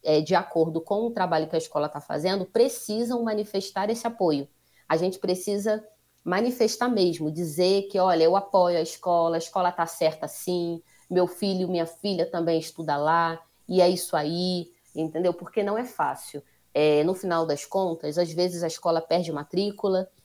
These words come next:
e ela tem as contas dela pra pagar, ela tem o professor, a professora dela que ela tem que pagar, então é a união de forças. Eu acredito que a gente tá avançando porque a gente tá se unindo mais.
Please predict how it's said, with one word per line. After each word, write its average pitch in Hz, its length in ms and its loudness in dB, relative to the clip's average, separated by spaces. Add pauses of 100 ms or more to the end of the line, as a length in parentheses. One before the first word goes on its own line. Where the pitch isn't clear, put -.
(120)
e 160 100 2
ela 160 160 6
tem 156 220 -2
as 151 100 -8
contas 226 420 0
dela 175 220 0
pra 160 140 -6
pagar, 160 500 -2
ela 160 160 2
tem 160 160 -2
o 160 100 -2
professor, 185 600 -2
a 170 80 0
professora 170 640 -4
dela 160 240 0
que 160 100 -8
ela 151 140 -2
tem 151 160 -6
que - 60 -14
pagar, 156 540 -2 (240)
então 165 280 0
é 190 80 0
a 196 40 0
união 196 340 0
de 220 100 -4
forças. 147 420 -6
Eu 160 80 2
acredito 165 380 -2
que 185 80 -4
a - 20 -2
gente 165 220 -4
tá 214 160 2
avançando 208 840 -2
porque 185 200 -6
a 175 40 2
gente 175 280 -8
tá 170 120 -2
se 170 180 -8
unindo 180 380 -4
mais. 147 400 -12